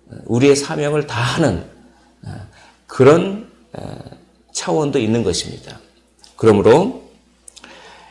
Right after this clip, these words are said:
이 땅은 이미 주신 것이기도 하지만 우리가 정복, 어, 정복을 하고 차지해야 할 땅이기도 합니다.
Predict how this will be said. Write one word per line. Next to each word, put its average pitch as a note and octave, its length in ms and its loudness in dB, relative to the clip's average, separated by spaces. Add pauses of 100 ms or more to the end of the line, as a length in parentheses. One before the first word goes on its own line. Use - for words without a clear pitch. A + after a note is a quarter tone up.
이 C3+ 280 2
땅은 C#3+ 340 2
이미 D3+ 420 4
주신 B2+ 300 0
것이기도 A2+ 420 0
하지만 A2 480 -2 (520)
우리가 B2 600 0 (840)
정복, A#2 840 0 (680)
어, - 200 -16
정복을 A#2+ 560 2
하고 D3+ 480 -4
차지해야 E3+ 760 0
할 E3+ 280 -4 (360)
땅이기도 C3 640 -2
합니다. B2+ 460 -6